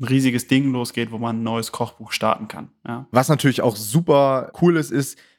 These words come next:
Speaker 2: wenn ihr so Tools nutzt, wie zum Beispiel Helium zehn Blackbox, dort kann man ja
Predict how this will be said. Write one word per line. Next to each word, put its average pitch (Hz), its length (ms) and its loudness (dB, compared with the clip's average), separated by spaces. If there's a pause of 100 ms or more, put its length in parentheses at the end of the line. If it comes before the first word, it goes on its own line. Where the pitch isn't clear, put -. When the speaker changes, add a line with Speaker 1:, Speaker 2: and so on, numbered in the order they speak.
Speaker 2:
wenn 120 200 2
ihr 135 140 0
so 120 100 2
Tools 170 440 -2
nutzt, 135 180 -2
wie 120 80 0
zum 123 140 -4
Beispiel 117 260 -2
Helium 117 360 2
zehn 113 240 -2
Blackbox, - 680 -2 (440)
dort 107 160 2
kann - 180 0
man 143 140 4
ja 120 400 2